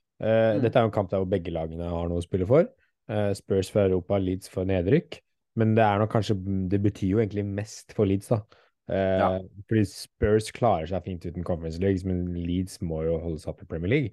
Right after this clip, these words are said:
Speaker 1: Så det betyr egentlig mest for dem, men det er Kane og Son og Kulusevski som er de beste lagene. Litt fordi, eh, Leeds, de lekker jo som en sil bakover,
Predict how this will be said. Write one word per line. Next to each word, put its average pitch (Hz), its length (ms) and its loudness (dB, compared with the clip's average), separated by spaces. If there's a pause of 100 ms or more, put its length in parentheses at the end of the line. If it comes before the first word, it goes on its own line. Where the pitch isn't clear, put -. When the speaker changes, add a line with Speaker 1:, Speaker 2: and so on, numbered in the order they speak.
(440)
Speaker 1:
Så - 140 -4
det 95 120 0
betyr 113 300 4
egentlig 117 160 2
mest 113 240 0
for 117 100 2
dem, 139 280 2
men 113 520 -2
det 113 120 2
er 95 220 -4
Kane 101 380 -2
og 101 80 -4
Son 92 220 -6
og 90 80 -4
Kulusevski 95 460 -2
som 98 140 -4
er 90 140 -2
de - 20 -2
beste 92 280 -4
lagene. 92 520 0 (400)
Litt 107 220 0
fordi, 95 560 2
eh, 98 280 0
Leeds, 92 800 -8
de 101 480 -2
lekker 98 320 0
jo 104 40 2
som 101 160 2
en 98 120 0
sil 92 260 -4
bakover, 98 540 2